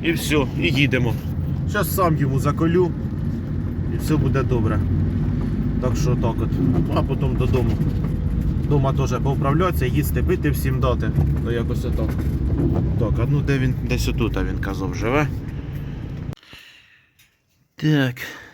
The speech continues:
ну що? От такі вже.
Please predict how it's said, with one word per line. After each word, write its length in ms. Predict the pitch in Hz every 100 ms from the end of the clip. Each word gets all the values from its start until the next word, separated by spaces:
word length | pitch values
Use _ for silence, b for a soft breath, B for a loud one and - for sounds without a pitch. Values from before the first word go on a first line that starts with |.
| -
ну 160 | 151 156
що? 440 | - 208 214 147 B B - _ B B B B B B B _ _ _ - - - _ _ -
От 320 | 131 - -
такі 360 | 170 160 - 180
вже. 360 | 156 131 156